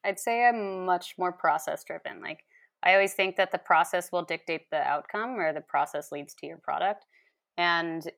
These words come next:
if you, for me, if I have too much of a stronghold as to what I want it to be at the end, then I kill the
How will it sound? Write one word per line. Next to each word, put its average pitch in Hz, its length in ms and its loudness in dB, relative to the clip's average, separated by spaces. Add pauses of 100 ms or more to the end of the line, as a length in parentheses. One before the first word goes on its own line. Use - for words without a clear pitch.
(200)
if 185 200 -6
you, 196 560 4 (120)
for 190 120 0
me, 220 260 0
if 208 160 2
I 190 100 6
have 180 240 4
too 226 160 -6
much 208 260 -4
of 185 100 0
a 180 80 0
stronghold 180 580 0
as 175 140 -2
to 175 100 -4
what 160 180 0
I 165 80 0
want 165 200 -2
it 160 100 -6
to 165 80 -8
be 160 180 -4
at 160 100 -6
the 156 140 -6
end, 185 340 -4
then 180 140 0
I 160 120 -4
kill 165 400 -4
the 160 100 -2